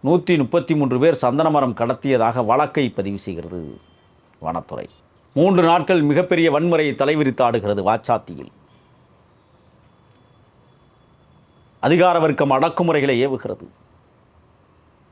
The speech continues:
குடியிருந்த வீடுகளுக்கு தீ வைத்து கொளுத்தப்படுகிறது.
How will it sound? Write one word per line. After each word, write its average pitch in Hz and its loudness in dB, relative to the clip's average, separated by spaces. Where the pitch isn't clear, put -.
குடியிருந்த 170 2
வீடுகளுக்கு 151 0
தீ 170 2
வைத்து 156 0
கொளுத்தப்படுகிறது. 131 -2